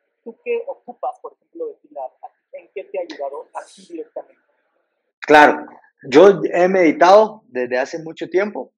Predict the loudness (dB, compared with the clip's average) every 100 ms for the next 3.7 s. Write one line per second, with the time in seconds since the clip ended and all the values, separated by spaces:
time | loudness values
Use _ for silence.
0 | _ -14 -10 -8 -10 -12 -14 -12 -12 -6
1 | -4 -2 -4 2 4 4 0 -2 -2 -4
2 | -2 0 0 0 -6 -14 -20 -14 -12 -4
3 | -4 2 4 6 6 4